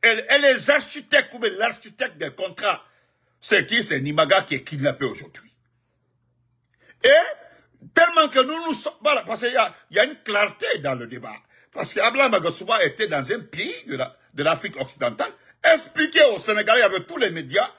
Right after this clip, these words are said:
l'importance des mines. Aujourd'hui, nos projets miniers doivent faire ceci, cela pour la population guinéenne, devant le monde entier. Mais aujourd'hui, qui peut venir s'asseoir ? Dis,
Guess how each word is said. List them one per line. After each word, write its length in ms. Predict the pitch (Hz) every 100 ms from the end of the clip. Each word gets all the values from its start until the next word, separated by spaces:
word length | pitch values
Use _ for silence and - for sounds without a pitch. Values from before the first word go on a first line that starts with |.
| _ _ _
l'importance 880 | 170 220 277 269 262 254 - 302 170
des 160 | 147 147
mines. 380 | 202 247 160 - _ _ _ _ _ _
Aujourd'hui, 520 | - 226 220 233 247 285
nos 160 | 220
projets 400 | 208 254 262 262
miniers 400 | 226 208 214 262 339 - _ _ _ 156
doivent 420 | 139 262 262 214
faire 220 | 143 233
ceci, 260 | 175 170 254
cela 280 | 185 196 233
pour 180 | - 175
la 140 | 147
population 520 | 165 175 180 175 190
guinéenne, 360 | 139 127 127 - _
devant 400 | - 214 330 330
le 100 | 302
monde 240 | 226 247 180
entier. 420 | 123 - 147 117 - - -
Mais 260 | 180 165 -
aujourd'hui, 580 | 240 220 220 240 320 - _
qui 160 | - -
peut 260 | - 220
venir 260 | 151 160 165
s'asseoir ? 480 | 135 120 117 104 - _ - - _
Dis, 180 | 170 240